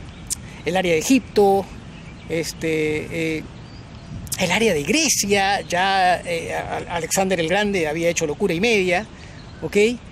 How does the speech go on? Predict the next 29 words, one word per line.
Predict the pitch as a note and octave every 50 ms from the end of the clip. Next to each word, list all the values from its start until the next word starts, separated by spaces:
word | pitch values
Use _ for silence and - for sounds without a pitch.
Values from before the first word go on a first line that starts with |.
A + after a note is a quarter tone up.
| - - - - - - - -
Este, | E3 D#3+ D3+ - - - - E3+ E3 E3 E3 D#3+
el | D#3+ E3
Imperio | D#3 D3+ - F#3+ F#3 E3+
Romano | D3 E3 A#3 C#4+ C#4 B3 G#3 G3 G#3+ C4 D#4 F4 - C#4+
tenía, | - C#3 C3+ E3+ F3+ F3 E3+ D#3+ - -
eh, | - F3+ - - -
capturado | - - - - E3+ F3+ G3+ F#3+ F3+ E3+ D#3+ D#3 - - - - - -
toda | F3 D3+ D3+
esa | - B3
zona, | - - D4+ C#4 A3 G3+ G#3+ B3 G#3
incluso | - F3 D#3+ - - G#3 D4+ F4+ - - B3 A3+ A3
Israel | G3 D#3 D#3+ F3+ A#3 D4 A#3+ G3+ G#3+ C4+ - - - - - - - - - - -
era | D3+ D#3+ D#3+
parte | - G#3+ A3+ A3+ - F#3+
del | F3+ F3
Imperio | F3 E3+ - G3 F#3+ F3+ F3
Romano, | E3+ G#3 C4 C4+ G3 E3+ F3 G#3+ C#4 - - - - - - - - - -
¿ok? | D3+ D3+ -
Y | G3 A3+ C4+ - - - - - - - - - - - - - D4+
a | D#4
Cristo | - F4+ D#4 - -
le | C4+ B3
tocaba | - A#3 A#3 B3 B3 A#3+
vivir | A3+ A3 G#3+ A#3 A3+
ese | A3 - - G3+
momento. | F#3+ F#3 E3 D#3+ D3 C#3 C#3 C3+ C3+ - - E3+ - - - - - - - - - - -
Pero | C#4+ D4+ D4
Cristo | - F4 D4+ - - C#4+
vierte | C#4 D4 C#4+ D4 D4 C4+ C4 B3 - - B3 A#3 A#3 A3